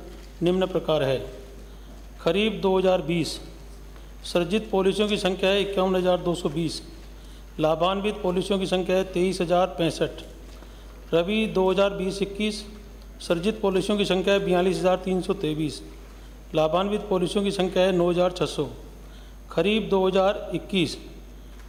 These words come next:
सृजित पॉलिसियों की संख्या है चार लाख बयालीस हज़ार छः सौ एक, लाभान्वित पॉलिसियों की संख्या है दो लाख बीस हज़ार दो सौ अट्ठानवे। रबी दो हज़ार इक्कीस बाईस, सृजित पॉलिसियों की संख्या है तीन लाख उन्नीस हज़ार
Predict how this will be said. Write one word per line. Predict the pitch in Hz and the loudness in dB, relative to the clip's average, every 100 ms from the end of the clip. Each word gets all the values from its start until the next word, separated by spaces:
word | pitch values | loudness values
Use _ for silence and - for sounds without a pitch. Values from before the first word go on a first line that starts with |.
| - | -8
सृजित | - 175 180 214 | 0 2 2 2
पॉलिसियों | 196 196 196 208 | 2 2 2 0
की | 202 | 0
संख्या | 190 190 202 | 0 2 2
है | 180 170 196 - - - - - - | 4 4 0 -4 -10 -14 -16 -8 0
चार | 170 185 180 | 2 2 2
लाख | 175 185 | 2 2
बयालीस | 165 170 175 175 | 0 2 2 2
हज़ार | 170 180 180 | 2 2 2
छः | 165 | -2
सौ | - 170 | 2 2
एक, | 165 - - - - - - - - | 2 -2 -10 -16 -16 -18 -18 -18 -2
लाभान्वित | 160 165 180 196 208 208 | 2 4 2 2 0 -2
पॉलिसियों | 180 175 202 | -2 0 -2
की | 175 | 0
संख्या | 185 185 | 0 2
है | 190 | 2
दो | 175 185 | 4 4
लाख | 175 175 | 4 2
बीस | 160 175 | 0 -2
हज़ार | 175 170 180 - - - - - - | 0 2 2 0 -12 -14 -16 -18 -12
दो | 139 180 | -2 0
सौ | 175 180 | 2 0
अट्ठानवे। | 170 170 160 170 131 - - - - - - - - | 2 0 0 0 -4 -8 -14 -16 -16 -16 -16 -6 0
रबी | 170 202 | 2 2
दो | 180 180 180 | 2 2 4
हज़ार | 180 185 208 - - | 4 4 4 -2 -6
इक्कीस | 165 - 208 165 | -6 -2 -2 2
बाईस, | 156 170 147 - - - - - - - - | 2 2 0 -6 -10 -16 -18 -18 -16 -16 -14
सृजित | - 170 170 202 - | -2 0 2 0 0
पॉलिसियों | 196 190 214 208 | 2 2 2 0
की | |
संख्या | 190 180 202 | 2 2 4
है | 202 | 2
तीन | 202 196 185 | 2 2 4
लाख | 185 185 | 4 2
उन्नीस | 180 180 175 | 2 2 0
हज़ार | 160 175 185 - | 2 2 2 -2